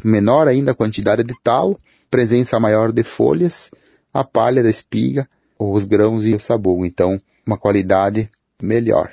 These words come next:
né? Mas é importante, então, sabermos que se trabalharmos com um corte mais baixo, teremos uma maior quantidade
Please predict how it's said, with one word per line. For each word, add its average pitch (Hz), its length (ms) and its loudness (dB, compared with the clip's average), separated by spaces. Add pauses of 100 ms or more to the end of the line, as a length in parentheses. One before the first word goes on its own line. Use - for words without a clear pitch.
né? 78 180 -8
Mas 139 300 0
é 175 60 4
importante, 160 600 0
então, 110 320 0 (300)
sabermos 123 720 0 (420)
que 120 100 -2
se - 360 -2 (260)
trabalharmos 107 720 0
com 101 240 -4
um 101 60 -4
corte 101 360 0
mais 101 260 -2
baixo, 101 380 -4
teremos 113 420 2
uma 104 140 0
maior 95 400 2
quantidade 101 800 0